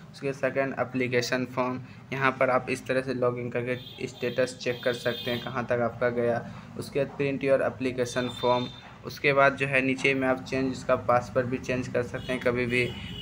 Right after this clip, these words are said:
उसके बाद यहाँ पर विड्रॉ एप्लीकेशन जो है आप यहाँ पर निकाल सकते हैं, लॉग आउट भी कर सकते हैं। तो उसके आगे आपको यहाँ पर सबसे पहले जो है एप्लीकेशन फॉर्म को अब फिल करना है। तो एप्लीकेशन फॉर्म पे हमको क्लिक करना है।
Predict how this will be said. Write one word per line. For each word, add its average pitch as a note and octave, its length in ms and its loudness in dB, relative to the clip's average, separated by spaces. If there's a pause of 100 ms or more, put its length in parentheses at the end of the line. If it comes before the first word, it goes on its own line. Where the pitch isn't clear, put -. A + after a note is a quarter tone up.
उसके - 220 2
बाद C#3 180 8
यहाँ C3+ 300 4
पर C#3+ 320 6 (340)
विड्रॉ C#3 380 4
एप्लीकेशन C3 880 0
जो C3 100 0
है C3+ 280 4
आप A#2+ 260 2
यहाँ C3 160 0
पर B2+ 180 2 (280)
निकाल B2 260 4
सकते B2 360 0
हैं, B2+ 280 4 (320)
लॉग B2 220 10
आउट A#2+ 200 8
भी A#2 140 4
कर A2+ 160 4
सकते - 380 2
हैं। - 520 -2
तो A#2+ 80 4
उसके A#2+ 320 2
आगे B2 280 8
आपको A#2+ 400 8
यहाँ B2 180 6
पर B2 160 8
सबसे B2 340 2
पहले B2+ 340 6
जो C3 140 4
है D3+ 160 6 (600)
एप्लीकेशन C#3 640 4
फॉर्म C3 300 6
को C3 140 4
अब A#2+ 100 8
फिल - 220 4
करना C2+ 300 -2
है। - 60 -6
तो - 80 0
एप्लीकेशन B2 560 2
फॉर्म B2 260 4
पे C3 180 6
हमको B2 340 2
क्लिक B2 340 2
करना C3 280 6
है। D3 240 4